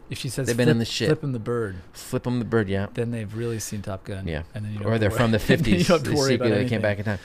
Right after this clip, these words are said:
Speaker 2: Okay, so.
Speaker 1: Yeah.
Speaker 2: Um, and then this other person, again, with the righteousness, where Mamar sixteen, "I don't care who celebrates Mother's Day. I have human babies and fur babies, but who am I to say someone should or shouldn't celebrate Mother's Day?"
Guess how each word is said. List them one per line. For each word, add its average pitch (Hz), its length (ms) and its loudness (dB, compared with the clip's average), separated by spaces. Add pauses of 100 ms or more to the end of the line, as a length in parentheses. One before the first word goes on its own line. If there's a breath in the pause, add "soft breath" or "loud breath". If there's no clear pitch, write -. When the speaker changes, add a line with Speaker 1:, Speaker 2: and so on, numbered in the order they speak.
(160 loud breath)
Speaker 2:
Okay, 123 220 4
so. 104 360 4 (840 loud breath)
Speaker 1:
Yeah. 92 200 -4 (280)
Speaker 2:
Um, 101 520 2 (340)
and 147 100 0
then 160 100 4
this 160 160 2
other - 140 4
person, 147 320 0
again, 139 320 0
with 113 120 -4
the 127 100 -2
righteousness, 127 560 0
where 110 140 -2
Mamar 123 680 2
sixteen, 123 600 -2
"I 107 100 2
don't 143 140 0
care 143 160 0
who 135 80 0
celebrates 131 400 0
Mother's 131 260 0
Day. 107 320 4 (240 loud breath)
I 117 80 2
have 117 120 4
human 139 200 -2
babies 123 260 2
and 113 120 -2
fur 123 180 0
babies, 98 440 -2
but 107 160 -4
who 135 120 2
am 135 100 2
I 131 140 4
to 127 60 2
say 110 260 2
someone 107 300 -2
should 117 220 -2
or 110 60 0
shouldn't 110 280 -4
celebrate 107 460 0
Mother's 135 280 -4
Day?" 78 220 -6